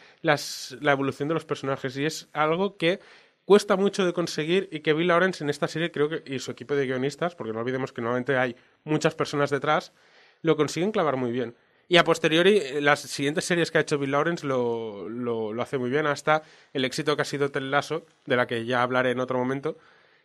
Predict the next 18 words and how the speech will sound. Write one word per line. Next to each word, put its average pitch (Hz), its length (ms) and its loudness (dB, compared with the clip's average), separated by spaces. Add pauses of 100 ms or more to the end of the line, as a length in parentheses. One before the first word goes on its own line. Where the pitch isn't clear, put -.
que 117 180 0
es, - 200 -6
es, 120 320 -6
es, - 320 -6
es, - 240 -2
es 175 220 4
esto 220 440 2
condensado 170 680 4
en 165 100 0
diez 165 180 -2
capítulos 190 680 -2 (1040)
y 180 140 2
soltado 160 400 4
a 165 80 6
tu 151 100 0
cara. 104 300 -2 (200)
O - 60 -20
sea 120 220 -4